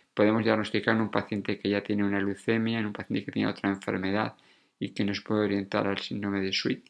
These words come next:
Y estas personas, bueno, pues a nosotros nos pueden, eh, siempre son los dermatólogos los que nos va a ayudar a llegar a diagnosticar el síndrome de Sweet.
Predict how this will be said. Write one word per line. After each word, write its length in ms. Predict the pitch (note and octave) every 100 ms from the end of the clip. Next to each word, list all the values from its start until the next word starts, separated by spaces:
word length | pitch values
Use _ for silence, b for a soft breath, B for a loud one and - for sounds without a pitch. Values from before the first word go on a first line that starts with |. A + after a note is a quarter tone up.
| B B B B B B -
Y 140 | A2+
estas 280 | G#2 - G#2+
personas, 580 | - A2 B2 A2+ A#2+ -
bueno, 240 | - F#2 -
pues 180 | -
a 60 | -
nosotros 420 | F#2 - - G2+
nos 180 | G2+ G2
pueden, 580 | - G2+ G#2 G#2+ - F#2
eh, 200 | - -
siempre 300 | - - G#2
son 160 | G#2 G#2+
los 100 | G#2
dermatólogos 640 | G2+ F#2+ F#2+ G#2 G#2 G#2+ -
los 160 | G2+ -
que 100 | G#2
nos 140 | G#2+
va 100 | G2
a 40 |
ayudar 340 | G2 F#2+ G2+ - B B B
a 100 | -
llegar 280 | F#2 G2 G#2
a 80 | G2+
diagnosticar 640 | F#2 G2 F#2+ - - - F2+
el 80 | -
síndrome 400 | - - - -
de 140 | -
Sweet. 220 | - -